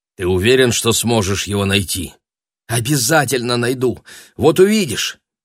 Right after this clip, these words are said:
Хью вышел к ним, позевывая, однако он уже успел встать и побриться. «Говорите потише»,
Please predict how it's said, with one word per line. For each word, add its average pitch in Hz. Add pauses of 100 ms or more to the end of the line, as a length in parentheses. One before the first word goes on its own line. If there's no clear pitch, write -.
(300)
Хью 120
вышел 120
к -
ним, 110
позевывая, 120 (220)
однако 120
он 123
уже 113
успел 113
встать -
и 120
побриться. 101 (640)
«Говорите 76
потише», -